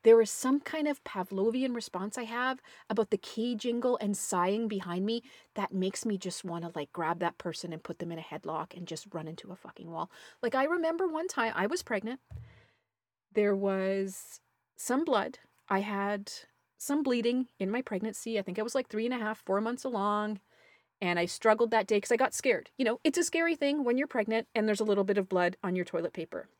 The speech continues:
Alarming. You don't want that. That's not something you want. And I called my obstetrician's office, and the very nice receptionist said, "Did you have sex last night?" And I said, "Well, what kind of sex? 'Cause I'm gay."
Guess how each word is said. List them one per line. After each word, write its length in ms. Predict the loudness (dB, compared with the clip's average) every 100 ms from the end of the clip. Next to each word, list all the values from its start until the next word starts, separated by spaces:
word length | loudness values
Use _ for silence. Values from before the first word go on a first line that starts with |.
| _ _ _ _ _ _ _ _ _ _ _ _ _ 0
Alarming. 400 | 4 4 2 -6 _ _ _
You 100 | 2
don't 140 | 4 4
want 220 | 2 2
that. 200 | 0 0
That's 180 | -2 2
not 140 | 4 4
something 480 | 2 2 0 0 -2
you 160 | 2
want. 300 | 2 0 -6 -20 -20 -10 0
And 160 | 2
I 80 | 2
called 320 | 2 2 4
my 160 | 2 0
obstetrician's 560 | -2 -4 -2 -2 0
office, 580 | 0 0 2 0 0 -8 -4
and 160 | -2
the 60 | 0
very 240 | 2 2
nice 200 | 2 -2
receptionist 600 | -4 -6 -8 -6 -6 -6
said, 320 | -2 2 2 0 -10 -20 -6
"Did 160 | -2 0
you 140 | 2
have 200 | 4 2
sex 320 | 4 2 2 2
last 260 | 2 2
night?" 420 | -6 -8 -14 -18 -20 _
And 140 | 0 0
I 80 | 0
said, 240 | 2 4
"Well, 100 | 6
what 160 | 4 2
kind 300 | 0 2 2
of 80 |
sex? 520 | 2 -2 -4 -8 -8 -10 _ _ _ _ _ _
'Cause 120 | -4 0
I'm 140 | 0
gay." 400 | 4 2 2 -8